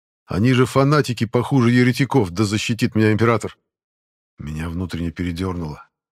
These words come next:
Если Орден Надзора следил за законностью использования дара среди одарённых,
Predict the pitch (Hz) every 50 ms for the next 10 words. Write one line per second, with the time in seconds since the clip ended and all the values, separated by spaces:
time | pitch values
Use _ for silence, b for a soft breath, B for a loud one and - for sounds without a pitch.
0 | _ _ _ _ - 95 104 101 - - 101 104 107 101 101 101 101 101 101 92
1 | 87 95 113 117 107 95 - - 95 92 98 113 110 98 95 95 90 95 90 -
2 | - 123 117 107 101 87 - - 95 92 87 - - 107 104 98 101 98 95 98
3 | 90 87 95 107 107 104 98 92 - 92 92 90 95 90 92 95 98 117 123 110
4 | 92 80 - -